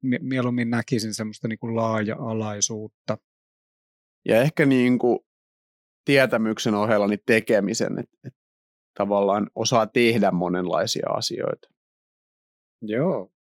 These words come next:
Speaker 1: Ja siihen tulee myöskin sit uskallus, että uskaltaa tehdä monenlaisia asioita.
Speaker 2: Mm.
Speaker 1: Et, et, et asiatkin on niinku tekemällä opittavissa olevia asioita.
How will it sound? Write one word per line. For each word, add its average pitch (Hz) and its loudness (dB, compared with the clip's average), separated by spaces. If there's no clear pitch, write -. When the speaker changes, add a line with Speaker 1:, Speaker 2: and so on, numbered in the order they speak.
Speaker 1:
Ja 139 0
siihen 151 4
tulee 117 -2
myöskin 127 -2
sit - -4
uskallus, 123 0
että 113 -4
uskaltaa 113 0
tehdä 110 -2
monenlaisia 110 -2
asioita. 107 -6
Speaker 2:
Mm. 107 6
Speaker 1:
Et, 120 2
et, 123 -2
et - -6
asiatkin 139 2
on 123 0
niinku 120 -2
tekemällä 120 2
opittavissa 117 -2
olevia 110 -2
asioita. 113 0